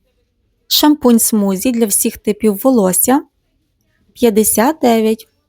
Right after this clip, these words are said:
Один літр. Також є Тропікана. Сйоз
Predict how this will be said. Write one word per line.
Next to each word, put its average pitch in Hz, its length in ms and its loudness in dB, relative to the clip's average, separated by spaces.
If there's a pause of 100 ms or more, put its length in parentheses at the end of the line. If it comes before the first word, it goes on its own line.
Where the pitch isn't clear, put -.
(520)
Один 233 360 0
літр. 190 480 -2 (880)
Також 254 420 -2
є 254 120 4
Тропікана. 196 840 -2 (1900)
Сйоз 240 640 2